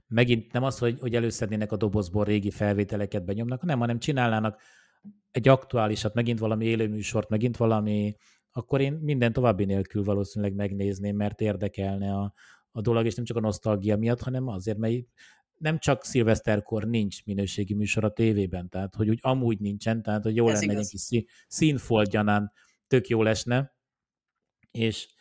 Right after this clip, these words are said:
Speaker 1: még eszembe jutott itt, hogy valamit néztünk, meg mit nem néztünk. Nem, volt egy olyan szokásunk még a kilencvenes évek elején, egész talán, nem is tudom, tizennégy éves, tizenöt éves koromig, hogy, ö, Nagyváradon az ottani színházban,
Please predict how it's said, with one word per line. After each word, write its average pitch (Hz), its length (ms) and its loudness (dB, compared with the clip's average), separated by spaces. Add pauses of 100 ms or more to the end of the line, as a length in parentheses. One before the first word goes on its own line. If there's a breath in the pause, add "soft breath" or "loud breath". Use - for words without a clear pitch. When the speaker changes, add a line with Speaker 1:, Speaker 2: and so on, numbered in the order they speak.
(160 soft breath)
Speaker 1:
még 113 160 0
eszembe 127 320 0
jutott 113 280 0
itt, 117 140 -2
hogy 117 200 -2
valamit 113 380 2
néztünk, 104 440 0
meg 101 100 -2
mit 107 160 -4
nem 107 140 -2
néztünk. 110 380 -2
Nem, 117 160 -2
volt 120 360 2
egy 107 140 0
olyan 113 140 2
szokásunk 110 580 -2
még 104 120 0
a 101 60 0
kilencvenes 101 480 -2
évek 101 260 0
elején, 107 380 0 (380 soft breath)
egész 110 320 -8
talán, 110 420 -8 (340)
nem 120 100 -12
is 110 80 -12
tudom, 110 200 -8
tizennégy 131 440 -4
éves, 127 280 -2
tizenöt 127 340 -4
éves 139 200 0
koromig, 120 380 -2 (420 soft breath)
hogy, 113 340 -2
ö, 113 520 4 (240)
Nagyváradon 120 800 2
az 107 440 0
ottani 120 320 2
színházban, 104 800 2